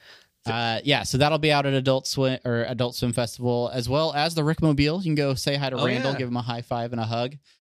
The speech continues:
Speaker 2: Uh,
Speaker 1: Which, which
Speaker 2: get
Speaker 1: we'll
Speaker 2: your shit
Speaker 1: mention
Speaker 2: together,
Speaker 1: Randall
Speaker 2: get it
Speaker 1: ag-
Speaker 2: all together.
Speaker 1: <laughs> We'll
Speaker 2: And
Speaker 1: mention Randall again here late in, in a little bit, I think.
Speaker 2: Yeah.
Speaker 1: Uh, and, and then
Speaker 2: Um,
Speaker 1: the,
Speaker 2: but
Speaker 1: to top,
Speaker 2: yeah, it
Speaker 1: to
Speaker 2: Oh.
Speaker 1: top it off, yeah, to top it all off, man. Like, they're,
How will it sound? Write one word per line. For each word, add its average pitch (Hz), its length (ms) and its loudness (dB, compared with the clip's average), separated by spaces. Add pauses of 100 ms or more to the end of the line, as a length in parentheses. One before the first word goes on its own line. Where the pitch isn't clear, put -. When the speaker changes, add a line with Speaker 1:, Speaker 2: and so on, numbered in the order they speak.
(240)
Speaker 2:
Uh, 107 320 -2
Speaker 1:
Which, 147 180 0
which 147 160 0
Speaker 2:
get 120 60 -4
Speaker 1:
we'll 139 80 0
Speaker 2:
your 131 40 0
shit 131 40 0
Speaker 1:
mention 127 260 0
Speaker 2:
together, 117 140 0
Speaker 1:
Randall 117 260 -2
Speaker 2:
get 113 60 -2
it - 20 0
Speaker 1:
ag- 110 60 -2
Speaker 2:
all 117 120 -4
together. 110 580 -4 (320)
Speaker 1:
<laughs> - 340 -8
We'll 156 140 0
Speaker 2:
And 127 100 0
Speaker 1:
mention 131 280 -2
Randall 117 300 4
again 110 240 -2
here 110 160 -2
late 110 200 0
in, 117 60 -6
in 107 180 -6
a 107 40 -4
little 104 160 -4
bit, 117 320 -2
I 107 80 -8
think. 98 300 -10 (580)
Speaker 2:
Yeah. 135 240 -6
Speaker 1:
Uh, 127 180 -2 (380)
and, 156 160 0
and 156 180 -2
then 160 120 4
Speaker 2:
Um, 147 240 4
Speaker 1:
the, 135 40 -4
Speaker 2:
but 180 120 10
Speaker 1:
to 175 80 6
top, - 120 2
Speaker 2:
yeah, 156 140 4
it 143 280 -2 (360)
Speaker 1:
to 135 140 -6
Speaker 2:
Oh. - 60 0
Speaker 1:
top 175 180 -4
it 139 60 -2
off, 185 400 -6
yeah, 196 200 0
to 117 100 -4
top 175 240 -2
it 190 60 2
all 180 160 2
off, 196 340 -4
man. 131 400 -4
Like, 123 440 -4 (260)
they're, 135 400 -2